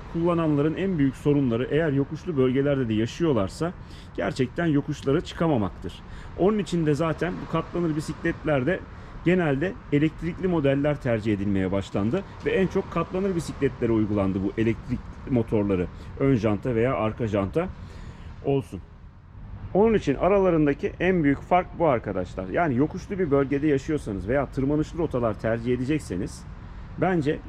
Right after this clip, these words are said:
yüz yirmi birden şaşmayın. En azından yirmi bir vites seçeneğiniz olsun.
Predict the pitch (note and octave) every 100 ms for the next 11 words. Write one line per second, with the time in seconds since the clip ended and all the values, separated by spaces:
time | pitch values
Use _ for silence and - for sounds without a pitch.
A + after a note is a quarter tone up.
0 | B2 E3+ C#3 D3 D3+ C#3 D3 D#3+ D3+ -
1 | C#3+ - G2 E2+ - C#3+ C#3+ B2+ C#3+ D#3
2 | B2 B2+ C3 D3 B2+ B2+ C#3+ C#3+ A#2+ -
3 | B2+ C3 C#3+ C#3+ - - - - C3+ C#3
4 | F#3